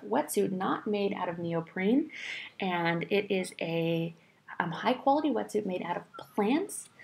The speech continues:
um, and other, uh, companies are starting to, other competitors are starting to make fabric similarly. So this is a great video here. It's from the New York Times, so you can't find it on YouTube, so just copy and paste this,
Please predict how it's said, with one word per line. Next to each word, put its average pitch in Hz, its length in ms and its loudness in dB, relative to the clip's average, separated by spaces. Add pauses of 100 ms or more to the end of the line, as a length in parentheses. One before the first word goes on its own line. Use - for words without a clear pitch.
(300)
um, 190 320 -6 (160)
and 185 460 2 (180)
other, 269 420 4 (320)
uh, - 260 -6 (160)
companies 202 500 4
are 175 160 -4
starting 175 400 -2
to, 185 360 2 (460)
other 175 480 0
competitors 202 500 0
are - 60 -4
starting 185 300 -2
to 180 100 -6
make 165 400 -4 (600)
fabric 170 480 0
similarly. 170 840 -2 (260)
So 185 120 -6
this 208 380 6
is 233 140 -2
a 196 80 2
great 202 480 2
video 208 260 4
here. 190 240 0
It's 180 140 -4
from 196 120 0
the 220 80 4
New 220 100 4
York 247 260 0
Times, 170 340 0
so 160 60 0
you 175 80 -4
can't 208 180 -4
find 247 160 0
it 247 40 4
on 226 60 2
YouTube, 196 340 2
so 175 100 -6
just 180 220 -4
copy 185 280 2
and 220 100 2
paste 196 280 -2
this, 180 240 0